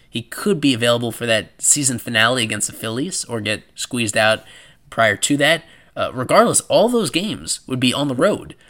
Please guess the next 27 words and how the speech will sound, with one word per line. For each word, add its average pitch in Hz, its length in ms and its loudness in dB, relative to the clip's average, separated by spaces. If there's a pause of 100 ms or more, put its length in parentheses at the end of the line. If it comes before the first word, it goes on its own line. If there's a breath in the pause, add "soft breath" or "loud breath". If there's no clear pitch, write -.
(120 soft breath)
So - 140 -4
that's 208 160 0
an 139 80 -4
interesting 147 400 -4
test - 280 0
for 117 220 -2
him 107 140 -6 (340 loud breath)
because 117 520 -2 (160)
his 143 180 0
splits - 320 -2
this - 200 -2
year 131 180 0
have 117 120 4
shown 117 380 -4
that 117 80 -2
he 120 200 -2
issues 139 220 -2
a 104 100 -4
lot 127 360 0
more 127 180 -2
walks 104 460 0
when 110 100 -6
he's 107 160 -4
away 104 160 -6
from 104 160 -12
Marlins 107 340 -6
Park, 120 300 2